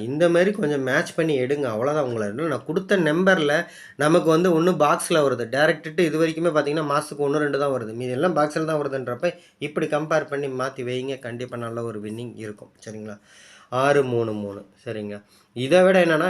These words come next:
இந்த நம்ம கொடுத்த நம்பரையும் நீங்க வந்து மே-, எம் சி கே சிங் குரூப்ல கொடுக்கக்கூடிய ஸ்கிரீன்ஷாட்டும் மேட்ச் பண்ணீங்கன்னா இன்னும் ரெண்டு ஒரு நம்பர் இருக்கும். அதோட மேட்ச் பண்ணீங்கன்னாவே எனக்கு கிளியரா அஞ்சு பேர் சூப்பரா எடுத்துடலாங்க.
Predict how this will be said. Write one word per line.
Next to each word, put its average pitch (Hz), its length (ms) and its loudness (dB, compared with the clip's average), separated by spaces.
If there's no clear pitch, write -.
இந்த 185 400 2
நம்ம 151 260 0
கொடுத்த 151 320 -2
நம்பரையும் 135 540 -4
நீங்க 139 300 -2
வந்து 143 160 -4
மே-, 120 1120 -8
எம் 151 140 -2
சி 208 100 2
கே 180 140 6
சிங் 160 120 0
குரூப்ல 143 240 0
கொடுக்கக்கூடிய 127 540 -2
ஸ்கிரீன்ஷாட்டும் 156 600 -2
மேட்ச் 143 200 -6
பண்ணீங்கன்னா 131 380 -8
இன்னும் 185 240 6
ரெண்டு 170 180 6
ஒரு 156 160 2
நம்பர் 156 240 2
இருக்கும். 120 340 -8
அதோட 156 220 2
மேட்ச் 147 240 -2
பண்ணீங்கன்னாவே 135 400 -2
எனக்கு 127 240 -12
கிளியரா 156 380 0
அஞ்சு 131 260 -6
பேர் 139 220 -4
சூப்பரா 131 340 -4
எடுத்துடலாங்க. 101 500 -10